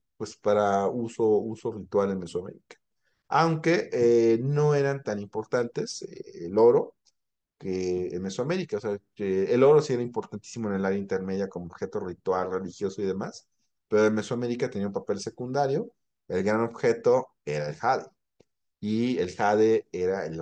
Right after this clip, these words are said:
realmente importante. Y también les apro-, aprovecho para comentarles esto por algo que vamos a ver un poquito más adelante, del rescate de Aguilar. Después, eh, los mayas van a ofrecerles de comer, eh, van a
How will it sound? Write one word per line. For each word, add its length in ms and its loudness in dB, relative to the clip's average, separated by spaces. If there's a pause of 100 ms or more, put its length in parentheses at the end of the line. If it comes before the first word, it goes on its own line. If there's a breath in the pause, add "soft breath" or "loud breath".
realmente 540 -4
importante. 560 -6 (340)
Y 80 -14
también 300 2
les 160 4
apro-, 280 0
aprovecho 400 -2
para 180 2
comentarles 480 -4
esto 340 -4 (120)
por 220 2
algo 340 2
que 100 -4
vamos 320 -6
a 60 -2
ver 140 2
un 100 -4
poquito 400 -8
más 220 -8
adelante, 480 -12
del 160 -6
rescate 560 -4
de 40 0
Aguilar. 400 -6 (1400)
Después, 760 2
eh, 300 4
los 180 0
mayas 580 2
van 260 -4
a 160 2
ofrecerles 600 -4 (340)
de 120 -10
comer, 440 0 (1200)
eh, 300 -4
van 240 -2
a 280 0